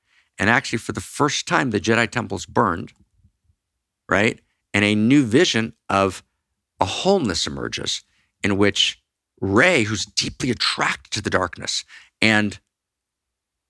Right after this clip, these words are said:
Luke Skywalker, now an old man, refuses to train any more Jedi, cuts himself off from the Force because Kylo Ren had such darkness that it almost, it almost destroyed him. And he was af-,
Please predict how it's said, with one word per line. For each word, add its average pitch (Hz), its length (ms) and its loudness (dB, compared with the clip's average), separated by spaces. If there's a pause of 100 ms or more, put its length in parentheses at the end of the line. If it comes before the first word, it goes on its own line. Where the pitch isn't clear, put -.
(1120)
Luke 143 440 4
Skywalker, 135 600 2
now 113 200 4
an 107 80 -2
old 117 260 2
man, 147 220 2
refuses 127 720 0
to - 120 -6
train 131 380 2
any 117 140 0
more 95 180 2
Jedi, 123 420 2
cuts - 260 -4
himself 120 360 -2
off 123 200 4
from 120 120 -6
the 107 80 -2
Force 175 400 2 (340)
because 120 520 2 (200)
Kylo 156 480 4
Ren 151 220 4
had 120 180 0
such 113 300 -4
darkness 123 640 2 (640)
that 123 260 4
it 123 140 2
almost, 156 340 2 (580)
it 139 120 4
almost 147 320 0
destroyed - 720 2
him. 92 280 -8 (360)
And 117 60 0
he 120 60 6
was 117 160 2
af-, - 180 -4